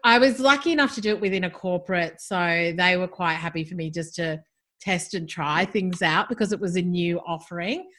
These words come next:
And then when my girlfriends asked several years later, it just came really naturally. And I just really enjoyed it. So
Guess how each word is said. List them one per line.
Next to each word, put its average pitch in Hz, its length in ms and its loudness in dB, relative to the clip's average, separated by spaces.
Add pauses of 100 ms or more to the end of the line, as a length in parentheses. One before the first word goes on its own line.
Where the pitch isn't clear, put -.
(520)
And 240 240 4
then 240 400 4
when 233 220 4
my 226 120 4
girlfriends 220 640 2
asked 175 680 -4
several 185 320 -2
years 170 360 -4
later, 240 680 2 (1400)
it 226 160 -2
just 262 220 0
came 320 280 2
really 185 280 2
naturally. 165 840 -4 (580)
And 208 140 4
I 208 140 8
just 220 240 -2
really 226 260 2
enjoyed 180 400 0
it. 156 180 -4
So 190 600 2